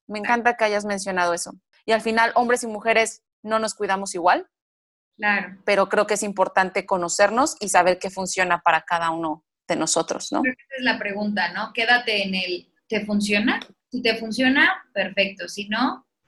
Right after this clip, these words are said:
Speaker 2: busca modificarlo.
Speaker 1: ¿Y cómo sabemos si nos funciona o no? Pues vayan al médico. O sea, si estamos hablando de temas de, de, de alimentación y todo eso, váyanse a hacer un estudio,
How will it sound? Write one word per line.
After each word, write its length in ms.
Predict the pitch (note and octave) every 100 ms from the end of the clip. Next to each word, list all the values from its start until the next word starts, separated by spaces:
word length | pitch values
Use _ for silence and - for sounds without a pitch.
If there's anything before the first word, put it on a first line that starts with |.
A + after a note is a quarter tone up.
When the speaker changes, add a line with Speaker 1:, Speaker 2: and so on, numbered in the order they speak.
| _
Speaker 2:
busca 320 | G#3 A3 A3
modificarlo. 680 | G3+ E3+ E3+ E3+ E3 E3+ - _ _
Speaker 1:
¿Y 80 | -
cómo 200 | D#4+ D#4+
sabemos 280 | D#4+ C#4+ D4
si 60 | C4+
nos 120 | B3+
funciona 500 | B3 A#3 C#4+ D4 D#4
o 40 | D#4+
no? 180 | E4+ A#4 - _
Pues 140 | - B3+
vayan 260 | E4+ G#4+
al 100 | F4+
médico. 580 | D#4 G#4 G4 - A#3 G#3 -
O 100 | A3+
sea, 140 | A#3+
si 80 | A#3
estamos 340 | - C4 D4
hablando 380 | C#4+ B3 B3+ C4+
de 100 | B3
temas 420 | A#3 A#3+ A#3+ B3 A3
de, 360 | A3 G#3 F#3+ _ _ _
de, 640 | F#3+ A3+ A3 G#3 G3+ F#3+ E3
de 160 | F3+ A3
alimentación 760 | G#3 G#3 G#3 G3+ F#3 A#3 A#3+
y 80 | B3
todo 220 | A3 A3+
eso, 220 | A3 A3 B3
váyanse 280 | G#3+ A3
a 40 | G#3
hacer 180 | G#3 G#3
un 140 | G#3
estudio, 680 | G3+ - G#3+ G#3+ A3 A3